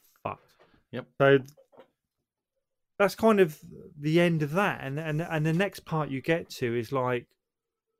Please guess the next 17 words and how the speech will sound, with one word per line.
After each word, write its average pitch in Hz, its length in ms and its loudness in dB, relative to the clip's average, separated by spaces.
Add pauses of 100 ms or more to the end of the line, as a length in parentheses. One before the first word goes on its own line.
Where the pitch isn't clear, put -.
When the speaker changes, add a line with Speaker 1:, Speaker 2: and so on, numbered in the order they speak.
(960)
Speaker 1:
I 123 100 -10
presume 135 500 0
it's, 120 140 -4
like, 123 180 0
five 131 380 2
years 120 220 0
later 143 280 2
because 120 260 -8
they're 139 220 2
at 160 80 -4
a 151 40 -4
different 131 460 -4
house, 131 680 -6 (480)
Speaker 2:
Hmm. - 140 -10
Speaker 1:
Tom 110 480 -2 (300)
and 123 180 -4
Mallory, 110 680 -2